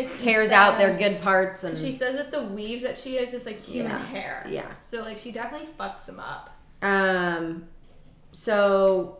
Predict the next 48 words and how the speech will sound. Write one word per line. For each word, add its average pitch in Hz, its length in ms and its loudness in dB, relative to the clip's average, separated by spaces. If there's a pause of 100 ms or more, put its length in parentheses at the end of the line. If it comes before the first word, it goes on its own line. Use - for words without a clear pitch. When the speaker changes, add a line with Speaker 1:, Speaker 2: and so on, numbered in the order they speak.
Speaker 2:
she's 208 260 -12
with 208 160 -6
the 202 80 -10
Suriel, 185 720 2
and 175 220 -4
as 175 240 -2
Casey 175 340 -4
mentioned, 165 460 -6
the 165 80 -6
quote 170 600 -2 (520)
where 180 140 -6
she 180 180 -8
said, 170 540 -2
um, 160 680 -4 (920)
"You 202 140 -2
were 196 140 0
kind, 185 720 4
you 180 160 -4
fought 180 500 4
your 185 120 -4
fear, 175 680 -2
you 170 120 -4
were 160 140 -4
kind," 151 720 -8 (160)
but 185 180 -6
just 202 260 -6
more 180 280 0
of, 170 160 -2
like, 170 300 -2 (840)
what 233 240 6
he 240 60 -2
was 220 200 0
saying 190 360 2
to 185 200 0
her 180 240 0
when 175 180 -2
he 180 160 -2
was 170 180 -2
like, 175 220 0
"Stay 208 340 2
with 196 220 2
him 190 340 0
and 185 260 -4
live 180 220 0
to 180 80 -6
see 180 240 -2
everything 175 540 -2
righted." 156 520 -4